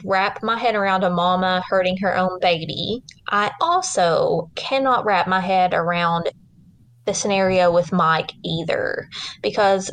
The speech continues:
Mike was, like, a vacation Bible school teacher. He was a church leader at the church where Vicky and Lee attended. And there are few people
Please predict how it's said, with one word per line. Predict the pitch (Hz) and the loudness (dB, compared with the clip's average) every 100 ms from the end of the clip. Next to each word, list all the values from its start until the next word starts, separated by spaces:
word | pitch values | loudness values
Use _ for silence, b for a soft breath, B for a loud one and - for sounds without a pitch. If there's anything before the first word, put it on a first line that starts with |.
| - | -4
Mike | 196 220 277 302 - | 0 2 0 -2 -2
was, | 180 175 175 175 175 | 2 4 4 2 0
like, | 170 165 - | -4 -2 -2
a | 180 | 0
vacation | 170 165 180 180 180 | 0 0 0 0 0
Bible | 160 151 156 175 | 0 0 -2 -4
school | - - 202 | -4 -4 -2
teacher. | - 214 - 240 262 330 - _ - B B B | -4 -6 -2 0 0 -2 -16 _ -18 B B B
He | - 220 | -2 2
was | 208 202 | 2 2
a | 196 | -2
church | - 180 180 - | 0 0 0 -2
leader | 196 202 214 233 | -2 0 2 2
at | 202 | 0
the | 196 | -2
church | - 185 180 - | 0 0 0 -2
where | 196 | -2
Vicky | 190 180 208 196 | -2 -4 -2 -2
and | 175 | 0
Lee | 170 180 - | -2 0 -2
attended. | 196 196 190 196 247 381 - B B B | -2 -2 0 0 0 -2 -8 B B B
And | 226 | -2
there | 220 269 | 2 2
are | 233 208 | 2 -2
few | - - 403 311 | -6 -4 -2 -2
people | - 285 285 277 170 165 160 165 | -6 -4 -4 0 2 2 0 -2